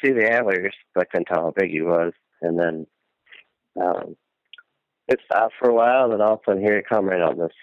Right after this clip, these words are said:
little swamp thing in front of us, and it's a real nice little eight-pointer. And, man, he was,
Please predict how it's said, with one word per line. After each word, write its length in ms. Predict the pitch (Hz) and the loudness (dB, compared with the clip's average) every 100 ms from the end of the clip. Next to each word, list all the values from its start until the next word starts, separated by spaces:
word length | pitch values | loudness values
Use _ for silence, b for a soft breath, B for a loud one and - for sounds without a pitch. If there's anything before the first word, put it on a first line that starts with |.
| - | -4
little 160 | 85 - | -2 -2
swamp 240 | 90 95 - | 0 0 0
thing 140 | 80 80 | -6 -4
in 100 | 78 | -4
front 160 | - 90 | -2 -2
of 100 | 80 | -2
us, 140 | 80 80 78 | -4 -4 -8
and 100 | 76 | -10
it's 100 | - | -2
a 40 | 110 | 0
real 100 | 101 | 2
nice 240 | 95 90 - | 2 0 0
little 260 | 90 85 82 | 0 0 0
eight-pointer. 580 | 85 - 85 82 80 78 | -4 -4 -4 -2 -2 -4
And, 100 | 73 - B B B _ _ _ _ 98 | -6 -12 B B B _ _ _ _ -2
man, 200 | 95 98 | 0 2
he 80 | |
was, 80 | 95 | 0